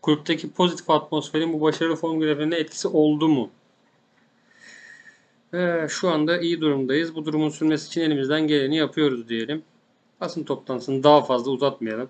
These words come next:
Bunların soruları bitecek gibi gözükmüyor. Evet. Burada şu seriyi açtım arkadaşlar. Bayağı zorlu bir fikstürümüz var. İçeride Everton,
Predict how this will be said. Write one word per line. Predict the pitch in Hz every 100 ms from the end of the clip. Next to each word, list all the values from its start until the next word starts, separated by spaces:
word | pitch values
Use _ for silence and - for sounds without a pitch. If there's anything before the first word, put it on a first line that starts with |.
| -
Bunların | 127 127 127
soruları | 120 127 120 120 120 117
bitecek | 117 117 120 117 - - _ _ _ -
gibi | 131 120
gözükmüyor. | 117 123 120 120 110 101 - _ _ _ _ _ _ _ _ _ _ _ _ _ _ _ _ _ _ _ _ _ _ _ _ _ _ _ 170 139
Evet. | 127 123 - - _ _ _ _ _ _
Burada | 151 127 143 147 147 156 156 _ _ _ _ _ _ _ _ _ _ _ _ _ _ _ _ _ _ _ _ _ _ _ _
şu | - - - 156
seriyi | - 139 131 127
açtım | 123 - 120
arkadaşlar. | 110 117 117 - 151 139
Bayağı | 135 143 135
zorlu | 127 135 135 135
bir | 127 123
fikstürümüz | - 117 - - 131 131 120 113
var. | 123 - _ _ _ _ _ _ _
İçeride | - 151 139 131
Everton, | 135 151 151 156 160